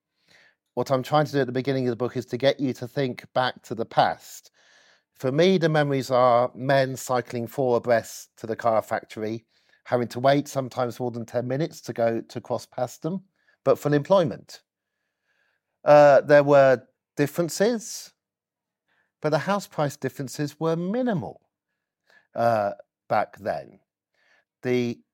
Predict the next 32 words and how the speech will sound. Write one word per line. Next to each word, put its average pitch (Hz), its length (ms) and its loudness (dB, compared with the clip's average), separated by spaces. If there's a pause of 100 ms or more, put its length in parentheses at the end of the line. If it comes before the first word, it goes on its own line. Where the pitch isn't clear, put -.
(760)
social 156 380 -2
class 147 280 -4
divides 120 500 -2
had 117 160 -12
never 135 580 -4 (760)
been 104 440 -8 (200)
lower, 110 400 0 (1000)
uh, 104 360 0
and 120 120 -4
you 120 120 -2
can 120 180 -6
measure 143 240 0
this 123 240 -4
in 123 80 -4
other 120 180 -2
ways, 131 380 0
but - 240 -10
we 151 140 -6
went 160 320 -4
into, 156 320 -6
so-, 143 260 -6
into 143 800 -8 (460)
each 131 220 -6
other's 123 300 -4
houses, - 600 -2 (760)
uh, 104 300 2
which 107 340 -6
wasn't 110 500 -6 (200)
done 107 260 -2
before. 95 520 -8
There 123 140 0
were 135 300 0